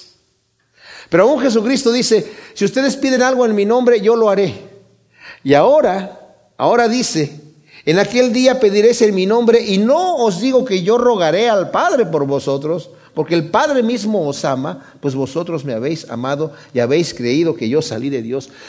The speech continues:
Yo no voy a aventurarme a pedir nada delante de Dios con ninguna credencial más que con Cristo Jesús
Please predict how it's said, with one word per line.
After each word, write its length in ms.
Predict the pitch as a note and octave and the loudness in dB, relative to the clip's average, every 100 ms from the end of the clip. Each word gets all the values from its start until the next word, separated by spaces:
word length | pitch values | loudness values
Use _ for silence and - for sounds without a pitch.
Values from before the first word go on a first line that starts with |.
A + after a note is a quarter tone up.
| - _ | -20 _
Yo 140 | F#3 | -2
no 120 | D#4 D4+ | 0 2
voy 200 | C4+ B3 | 2 2
a 60 | |
aventurarme 720 | D#3 B2+ D3 D#3 E3 A3+ A3+ | 2 0 0 2 2 2 0
a 120 | F#3+ - | -2 0
pedir 340 | D3+ F#3 A3 | 0 2 2
nada 400 | F#3+ F3+ A3+ A#3+ | 0 0 0 0
delante 380 | F#3+ F3 G3+ F#3 | 0 0 -2 0
de 100 | D#3+ | 0
Dios 300 | E3 G#3 - | 2 0 -2
con 220 | - D#3 | -4 -2
ninguna 500 | D#3 D3+ F3+ B3 B3 | -2 -2 -2 -2 0
credencial 540 | F#3 D3+ D3+ G3 G3+ | -2 -2 -2 -2 -2
más 260 | F#3+ G3+ G3 | 0 -2 -4
que 220 | - E3 | -8 -10
con 240 | - C3 A#2 - | -6 -6 -6 -10
Cristo 400 | C#3+ D3 - B2 | -10 -10 -12 -16
Jesús 600 | G#2+ F#2 A#2 - - | -16 -20 -20 -20 -20